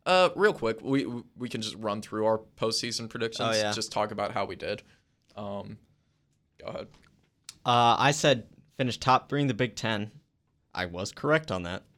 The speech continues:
Speaker 2: They did finish top, they won the Big Ten. I did say they finally would overcome their demons and win the Big Ten tournament. They obviously, as we just talked about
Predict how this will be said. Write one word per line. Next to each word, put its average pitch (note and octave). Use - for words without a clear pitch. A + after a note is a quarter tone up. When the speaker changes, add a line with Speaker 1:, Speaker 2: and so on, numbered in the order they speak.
Speaker 2:
They G#2
did G2+
finish A#2
top, -
they A2
won B2
the C3+
Big G2
Ten. F#2+
I -
did C#3
say D#3+
they B2
finally C3+
would A#2+
overcome A#2+
their G2+
demons D3
and G#2+
win G2+
the F#2+
Big G2
Ten G2
tournament. C3
They F#2+
obviously, F#2+
as F#2+
we -
just -
talked G2
about G2